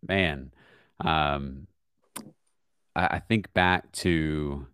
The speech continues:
kind of the beginning in broadcasting, and everybody's got this, like, humble beginning. You just need somebody to say, like, "Yes." Um, my first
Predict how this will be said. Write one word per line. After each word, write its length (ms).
kind 180
of 140
the 120
beginning 580
in 180
broadcasting, 960
and 160
everybody's 420
got 180
this, 160
like, 160
humble 400
beginning. 380
You 80
just 180
need 160
somebody 440
to 100
say, 340
like, 200
"Yes." 580
Um, 560
my 220
first 720